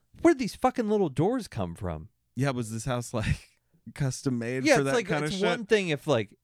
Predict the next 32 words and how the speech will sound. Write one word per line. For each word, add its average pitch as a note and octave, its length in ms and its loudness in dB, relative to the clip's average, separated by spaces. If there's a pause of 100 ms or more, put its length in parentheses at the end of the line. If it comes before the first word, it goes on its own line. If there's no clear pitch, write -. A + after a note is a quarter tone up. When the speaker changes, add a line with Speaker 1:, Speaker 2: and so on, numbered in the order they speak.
(140)
Speaker 1:
it F3 100 0
means F3+ 240 -2
you F3 100 -2
made E3+ 220 -2
the C3+ 120 0
door A#2+ 260 0
to B2+ 60 -4
the A2+ 100 -2
basement A#2 480 -4
small C#3+ 420 0
enough B2+ 340 -6 (180)
because C#3 440 0
you C#3 120 0
wanted C3 420 0
to G#2 80 0
hide G2+ 260 -2
it E2 80 -8
behind F#2 280 -4
the D#2 60 -8
fridge F#2 600 -6
Speaker 2:
Mm-hmm. A2 420 -4 (200)
Speaker 1:
for D#3 160 0
this C#3+ 260 0
one B2 340 2
occasion. G2 760 -2 (220)
Speaker 2:
Did B2+ 200 0
they D3 140 -2
dig C3 300 -2
the C3 80 -2
dungeon A#2 480 -4
with B2 160 -4
the, G#2 200 -2